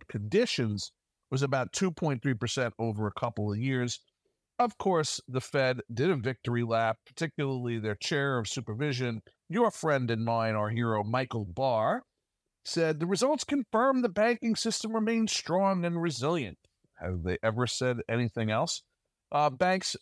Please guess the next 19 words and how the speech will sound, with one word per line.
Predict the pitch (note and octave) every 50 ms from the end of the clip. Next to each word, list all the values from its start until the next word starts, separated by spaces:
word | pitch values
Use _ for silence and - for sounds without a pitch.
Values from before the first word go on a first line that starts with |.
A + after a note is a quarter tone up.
| C3+ B2+
doing | A#2+ D#3+ E3 E3+ E3 D#3+ D#3 C3 A#2
fairly | - - C#3+ C#3 C3+ C3+ C3+ B2+
well | A#2 B2 C3 C3 B2+ B2+
today | - - C3 A#2 A#2+ A#2 A2+ A2+ - -
on | A#2 A2+ A#2 A2+
these | A2+ A2+ A2+ A2 F#2+
results. | G2+ G#2+ G#2 F#2 A2+ A2 G#2 G2+ - - - -
But | A3 A3 G#3+ - -
look, | F#3+ F#3 C3+ - _ _ _ _ _ _ _ _ _ _ _ -
um, | D3+ C#3+ C#3+ C#3 C3+ C3+ - _ _ -
it, | F3+ E3 -
this, | D#3 E3+ F#3+ F3+ -
this | - E3 E3+ - -
is | D#3 C#3+
obviously | F3 F3 F3 F3 E3+ D#3+ - - D#3+
good | C#3+ C3 D3+ D3+ C3+
news. | C3+ C#3 C#3 C3+ C3 A#2+ B2+
My | C3+ B2
tongue-in-cheek, | - - - D3 D3 C#3 C3 A#2+ - - - C3+ B2+ A#2 -